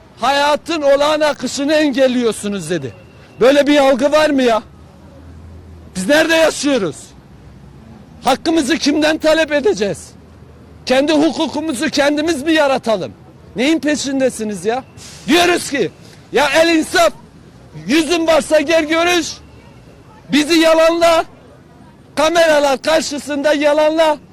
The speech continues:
Türkiye Cumhuriyeti'nin Milli Eğitim Bakanı'nın itibarını düşürüyor de. Ama sende gram itibar yok. Sende emekle ilgili, emeğinle bir yere gelme yok, yok. Bilemezsin. Yirmi yıllık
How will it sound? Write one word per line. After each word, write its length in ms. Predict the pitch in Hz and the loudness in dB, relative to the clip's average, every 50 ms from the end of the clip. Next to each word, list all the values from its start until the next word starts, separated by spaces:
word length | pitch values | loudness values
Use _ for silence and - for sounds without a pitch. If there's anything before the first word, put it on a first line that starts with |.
| - - - - - - - - - - | -20 -20 -20 -20 -20 -20 -20 -20 -10 -4
Türkiye 380 | - - 359 302 220 302 311 285 | 0 0 0 0 0 -2 -2 -2
Cumhuriyeti'nin 800 | 214 285 311 311 320 311 302 285 294 294 - 294 269 285 285 277 | -2 -2 -2 -2 0 0 0 0 0 -2 -2 -4 -2 -2 -2 -2
Milli 320 | 269 269 294 302 302 311 | -2 -2 -2 -2 0 0
Eğitim 440 | 339 330 330 311 - - 311 320 302 | 0 0 0 -2 -2 -4 -6 -4 -2
Bakanı'nın 600 | 285 269 - - 269 269 269 269 269 285 294 285 | -2 -2 -2 -2 -2 -2 -2 -2 -2 -4 -4 -4
itibarını 840 | 277 254 240 220 - 254 220 226 240 247 254 247 254 262 277 302 294 | -2 -4 -4 -4 -4 -4 -2 0 2 2 2 2 0 -2 -2 -2 -4
düşürüyor 540 | 285 277 - - 262 269 254 269 262 247 220 214 | -4 -4 -4 -4 -4 -4 -2 -2 0 0 0 -2
de. 180 | 240 240 254 - - - - - - - - - - - | -2 -4 -4 -8 -14 -20 -20 -20 -20 -20 -20 -20 -10 -4
Ama 200 | - 240 311 392 | -4 -2 -2 0
sende 540 | 494 466 - - 294 277 302 311 302 320 302 254 196 | -2 -2 -2 0 0 0 0 0 2 2 0 0 0
gram 320 | 262 302 320 311 320 339 330 | 0 0 2 2 2 2 0
itibar 460 | 302 277 - - 214 226 214 196 170 | -2 -2 -2 -2 -2 0 0 0 -2
yok. 180 | 170 143 113 - - - - - - - - - - - - - - | -4 -6 -8 -10 -12 -20 -20 -20 -20 -20 -20 -20 -20 -20 -20 -20 -12
Sende 400 | - - 247 262 302 311 311 330 330 311 285 - - | -6 -2 0 0 0 0 2 2 2 2 2 0 -2
emekle 680 | - - 427 302 311 330 320 - - 269 294 285 277 | -4 -2 0 2 2 2 0 0 -2 -2 0 0 0
ilgili, 380 | 254 202 240 247 220 220 226 - - - - - - | 0 -2 -2 -2 -2 -2 -4 -6 -10 -20 -18 -8 -4
emeğinle 640 | 220 247 262 277 285 294 311 311 302 294 285 277 233 | 0 0 0 2 2 2 2 0 0 0 -2 -2 0
bir 80 | 277 285 | 0 0
yere 300 | 277 277 262 262 277 269 | 2 2 2 2 0 0
gelme 360 | 226 254 233 226 233 240 247 | -2 -2 -2 -2 -2 -2 -4
yok, 400 | 240 214 226 247 254 240 - - 214 | -2 -2 0 0 -2 -2 -2 -2 0
yok. 220 | 254 247 220 - - - - - - - | 0 0 0 -2 -8 -20 -20 -14 -6 -2
Bilemezsin. 720 | 220 285 311 320 339 330 339 302 - - - 214 185 131 104 - - - - - - - - - - | 0 2 2 2 2 2 2 0 0 -2 -6 -8 -8 -8 -10 -14 -20 -20 -20 -20 -20 -20 -20 -14 -6
Yirmi 360 | 185 233 302 311 320 320 320 | -2 0 0 2 2 2 2
yıllık 440 | 311 311 302 277 269 269 262 262 - | 2 2 2 2 2 0 -2 -2 -4